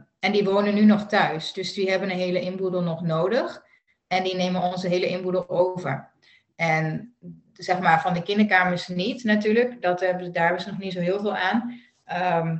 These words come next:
maar eigenlijk de hele, hele woonkamer, ehm,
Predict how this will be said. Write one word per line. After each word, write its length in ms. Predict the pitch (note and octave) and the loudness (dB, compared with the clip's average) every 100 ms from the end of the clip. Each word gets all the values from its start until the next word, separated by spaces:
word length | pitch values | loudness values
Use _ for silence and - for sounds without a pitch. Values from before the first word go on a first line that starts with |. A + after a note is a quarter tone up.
| - | -8
maar 240 | - F#3 | -4 2
eigenlijk 400 | F3 G#3+ A3 A3 | 4 4 4 0
de 60 | G#3 | 4
hele, 480 | F#3 G#3+ A#3+ A#3 - | 4 4 2 0 -12
hele 340 | - F#3+ A3+ G3+ | -8 0 2 4
woonkamer, 1000 | F3+ B3 B3 G#3+ A3+ A3+ A#3+ C4 - - | 4 4 2 2 2 4 2 2 -4 -14
ehm, 540 | F#3+ F#3+ F#3+ G3 G3 | -12 -6 -4 -2 -4